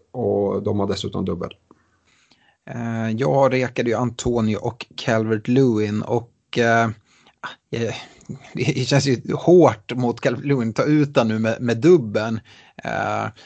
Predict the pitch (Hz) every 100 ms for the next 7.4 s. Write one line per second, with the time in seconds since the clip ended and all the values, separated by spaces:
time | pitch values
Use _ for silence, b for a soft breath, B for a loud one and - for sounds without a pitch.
0 | B B 120 123 123 120 120 127 - 117
1 | 110 b b 139 143 - - 196 185 110
2 | 104 104 117 - 127 127 156 185 147 113
3 | 120 107 - 104 110 - - 110 107 110
4 | - 123 113 - 107 - 113 151 147 143
5 | 117 113 107 139 151 117 - _ 131 131
6 | 107 - 156 113 107 104 104 104 107 104
7 | 107 107 104